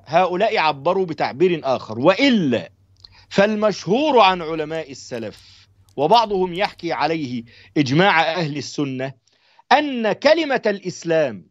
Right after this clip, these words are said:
وكلمة الإيمان مترادفتان في وقت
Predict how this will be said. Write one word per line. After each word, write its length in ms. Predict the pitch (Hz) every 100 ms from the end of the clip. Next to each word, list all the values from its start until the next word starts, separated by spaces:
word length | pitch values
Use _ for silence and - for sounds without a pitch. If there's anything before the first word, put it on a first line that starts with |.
| -
وكلمة 600 | 147 233 294 302 233 214
الإيمان 840 | 196 180 170 156 156 160 147 143 139 _ _ _ _ _ _ _ _ _ _
مترادفتان 1500 | - 185 208 214 254 233 220 - 202 233 277 294 294 262 240 _ _ _ _ _ _
في 300 | - 208 214
وقت 440 | 214 277 277 -